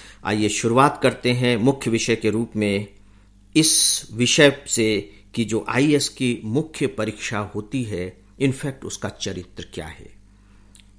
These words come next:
देखिए, मैं अंडरलाइन कर रहा हूं, मुख्य परीक्षा। मैं प्री एग्जामिनेशन के बारे में बात नहीं कर रहा हूं, मैं mains के बारे में बात कर रहा हूं। और जो मैं mains के बारे में बात कर रहा हूं, कुछ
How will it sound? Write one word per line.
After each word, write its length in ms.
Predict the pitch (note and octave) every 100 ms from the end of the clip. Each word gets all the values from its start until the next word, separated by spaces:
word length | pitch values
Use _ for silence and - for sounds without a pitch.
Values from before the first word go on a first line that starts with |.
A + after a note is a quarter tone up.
| - -
देखिए, 260 | A2 - A2
मैं 100 | -
अंडरलाइन 460 | A#2+ B2 G2 G2
कर 200 | G2 G2+
रहा 140 | G2 A#2
हूं, 220 | D3+ G3 G3+ - - - -
मुख्य 640 | A#2+ A#2+ E3 E3 - G2+ - - -
परीक्षा। 520 | G2+ F#2+ - C2+ - - - -
मैं 260 | C3 C3+ -
प्री 180 | D#3+ F3+
एग्जामिनेशन 920 | - A#2+ A#2 A2+ A2+ A2 C3+ D3+ D#3
के 140 | B2
बारे 260 | G2 F#2+ G#2
में 260 | G2+ G2 F2+
बात 360 | G2 A#2 B2+ - -
नहीं 240 | G#2+ G#2
कर 200 | G#2 F#2
रहा 160 | G2 F#2
हूं, 280 | G2+ B2 E3 - - - A#2
मैं 100 | G#2
mains 640 | A2+ C#3 C3 B2 - -
के 180 | - F#2+
बारे 260 | F#2 F#2+
में 160 | F#2+ E2+
बात 240 | D#2+ E2+ -
कर 100 | E2
रहा 160 | D2+
हूं। 220 | D2+ D2 - - - - -
और 200 | C#3+ D#3+
जो 120 | D#3
मैं 120 | C#3+
mains 380 | B2+ C3+ D3 D3
के 120 | C3+
बारे 240 | A2 A2+
में 180 | A2+ G#2
बात 260 | G2 G2+ -
कर 120 | G2+
रहा 140 | F#2 G2+
हूं, 280 | G#2+ D#3 G#3+ - - - - -
कुछ 260 | F#3+ G3 -